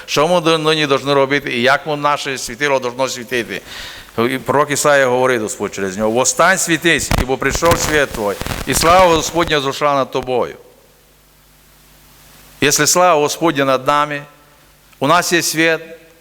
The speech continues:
ми повинні світити, щоб окружаючі люди бачили, що дійсно цей світ ісходить від нас, тому що написано у цій книгі далі,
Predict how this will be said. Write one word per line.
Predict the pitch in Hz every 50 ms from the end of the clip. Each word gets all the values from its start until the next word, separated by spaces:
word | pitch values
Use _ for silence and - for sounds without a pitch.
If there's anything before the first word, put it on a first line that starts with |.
| _ -
ми | 139 147 151
повинні | 151 147 139 151 160 147
світити, | - 143 139 131 165 170 165 151
щоб | - - 147 139
окружаючі | 143 139 120 131 139 131 139 160 170 180 185 180 - - - 180 160 156
люди | 151 160 165 156 156
бачили, | 151 160 156 151 143 139
що | 110 113 139
дійсно | 131 131 123 - - 143 160 180 175 208 180 175 170 170 165 160 - - - - - - - - - -
цей | 147 170 170 - 156 143
світ | - - 147 151 156 160 160 - - - - - - - -
ісходить | - 131 - - 143 147 156 143 143 123
від | 135 123 110
нас, | 135 135 127 113 - - - 117
тому | 113 131 139 143
що | 127 - - 127
написано | 127 123 110 143 139 - - 139 131 131 123 123 - - - - - - - - - - - - - _ _ - - - - - - - - - - - - -
у | 123 127 143
цій | 151 143 143 131
книгі | 131 143 147 143 143 135
далі, | 120 127 127 135 135 - - 147 143 135